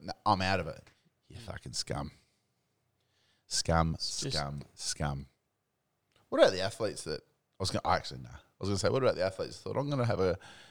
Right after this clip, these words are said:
Speaker 1: a Commonwealth Games on my home, in my home country"?
Speaker 2: Oh, on the home deck.
Speaker 1: You had one not long ago, so.
Speaker 2: Yeah.
Speaker 1: It's 'cause no one, and the reason why no one really wants it, those other countries, apart from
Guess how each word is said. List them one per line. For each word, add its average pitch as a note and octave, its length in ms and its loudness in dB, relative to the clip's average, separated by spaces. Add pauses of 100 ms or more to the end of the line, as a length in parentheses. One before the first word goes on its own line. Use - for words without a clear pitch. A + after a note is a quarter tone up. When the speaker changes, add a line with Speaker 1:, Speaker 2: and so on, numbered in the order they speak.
(220)
Speaker 1:
a - 80 -4
Commonwealth E2+ 360 0
Games E2+ 280 0
on D#2+ 80 0
my D#2 120 0
home, E2 480 -2
in E2 100 -4
my D#2 80 0
home D#2 240 0
country"? - 340 -2
Speaker 2:
Oh, C#3+ 60 -4
on B2+ 120 -6
the C3+ 80 -2
home C#3+ 260 0
deck. E3+ 240 2 (100)
Speaker 1:
You F2 80 -2
had - 140 -2
one C#2 140 -6
not B1+ 120 -4
long D2+ 180 -4
ago, E2 180 0
so. - 180 -8 (420)
Speaker 2:
Yeah. G#2 80 -12 (440)
Speaker 1:
It's - 100 -20
'cause B2 100 0
no A#2 180 6
one, G2+ 80 0 (480)
and F#2 120 0
the G2+ 80 6
reason G#2 520 2
why E2+ 220 -2
no E2+ 220 0
one D#2+ 120 0
really D#2+ 200 0
wants A2 260 -2
it, C2+ 100 -10
those G2 200 2
other A#2 220 4
countries, D2+ 640 -4 (100)
apart - 400 2
from D#2+ 400 2